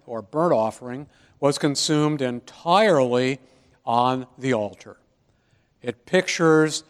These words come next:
the utter consecration of all of life by the believer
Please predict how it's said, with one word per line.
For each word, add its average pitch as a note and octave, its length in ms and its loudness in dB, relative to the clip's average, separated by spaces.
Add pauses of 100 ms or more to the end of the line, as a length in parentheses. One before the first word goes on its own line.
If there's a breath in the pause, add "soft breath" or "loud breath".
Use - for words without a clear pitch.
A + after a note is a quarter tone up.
(300 soft breath)
the C3 300 -4
utter G3+ 320 6
consecration E3+ 1120 -2 (320 soft breath)
of A2 240 -8
all E3 460 6
of C#3 140 -2
life A#2+ 760 -2 (560)
by A#2 200 0
the A#2+ 120 -6
believer D3 800 0